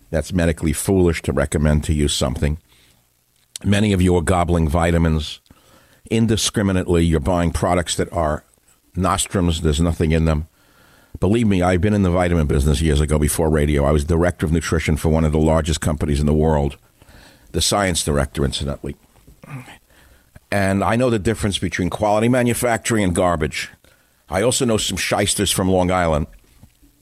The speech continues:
who were pumping out pills in their garage, and they made millions of dollars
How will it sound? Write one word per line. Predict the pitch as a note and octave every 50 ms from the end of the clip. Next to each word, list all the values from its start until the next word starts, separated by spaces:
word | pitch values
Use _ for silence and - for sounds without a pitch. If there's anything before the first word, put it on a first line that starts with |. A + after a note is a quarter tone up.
| - - _ _ _ - -
who | - - G2
were | F#2
pumping | - - A2 A2 G2+ - A2 G2
out | G2 F#2 E2+ -
pills | - A2+ G2 F#2+ E2+ F2+
in | F2+
their | F2 E2
garage, | D#2+ F2 F2 F#2 F#2+ F2+ D#2+ D2+ C#2+ - - - - _ _ _ _ _ _ _ _ _ _
and | - - E2+ F2
they | F2 F2+
made | F2+ F2 D#2
millions | F#2 G2 F#2+ G2 G2+ F#2 E2+
of | F2 E2
dollars | D#2+ E2+ D#2 D#2+ D#2+ D#2 D2 - -